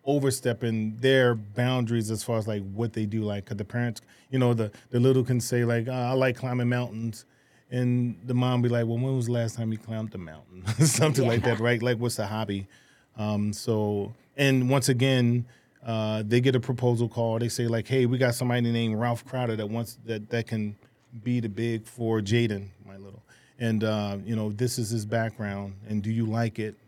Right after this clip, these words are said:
Speaker 1: And then the parent was like, "Yes, that's, we want to select him."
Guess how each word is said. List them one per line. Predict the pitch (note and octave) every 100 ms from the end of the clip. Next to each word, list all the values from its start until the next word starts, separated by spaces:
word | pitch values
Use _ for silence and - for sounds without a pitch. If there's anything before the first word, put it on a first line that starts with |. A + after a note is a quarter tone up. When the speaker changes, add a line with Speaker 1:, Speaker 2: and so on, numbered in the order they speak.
| _ -
Speaker 1:
And | G#2+ G#2+
then | A2
the | G#2+
parent | - A#2
was | A#2 -
like, | G#2
"Yes, | G2+ A#2 - - -
that's, | A2 A2 G#2+
we | A2+
want | A2 G#2+
to | -
select | G#2+ A2 G#2+ -
him." | A2 G#2 G2+